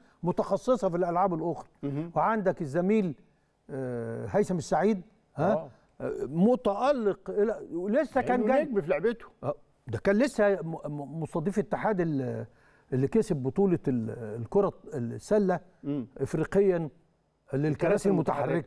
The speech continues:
Speaker 1: المتحركة.
Speaker 2: آه.
Speaker 1: وكانت حلقة ممتعة، أنا تابعتها من كتر ما، ما سردها بطريقة جيدة، وكانت سعادة،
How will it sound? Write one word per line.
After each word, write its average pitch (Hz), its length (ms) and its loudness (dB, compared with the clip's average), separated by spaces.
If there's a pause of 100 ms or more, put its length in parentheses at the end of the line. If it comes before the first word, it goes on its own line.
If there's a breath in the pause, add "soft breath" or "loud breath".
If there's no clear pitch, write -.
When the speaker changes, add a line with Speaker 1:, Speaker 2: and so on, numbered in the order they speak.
Speaker 1:
المتحركة. - 200 -6
Speaker 2:
آه. 160 200 0 (120)
Speaker 1:
وكانت - 260 0
حلقة 320 300 -2
ممتعة، 220 460 2
أنا 196 80 2
تابعتها 180 680 0 (240 soft breath)
من 156 120 -2
كتر 226 440 2
ما، 185 260 2
ما 165 160 2
سردها 214 580 4 (640 soft breath)
بطريقة 202 380 2
جيدة، 196 420 4
وكانت 226 380 2
سعادة، 185 580 0